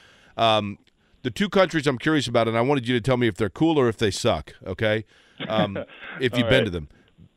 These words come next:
Speaker 1: Belgium and Luxembourg. Are either one of them worth going to?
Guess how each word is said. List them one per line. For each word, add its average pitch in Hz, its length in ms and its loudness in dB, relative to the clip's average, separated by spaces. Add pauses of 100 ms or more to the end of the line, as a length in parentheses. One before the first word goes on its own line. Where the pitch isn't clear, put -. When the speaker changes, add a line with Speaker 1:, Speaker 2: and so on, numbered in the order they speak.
(240)
Speaker 1:
Belgium 180 560 4 (600)
and 120 200 0
Luxembourg. 87 720 -2 (580)
Are 113 160 0
either 175 220 6
one 160 160 6
of 135 100 2
them 123 140 2
worth 123 160 2
going 104 260 0
to? - 200 -14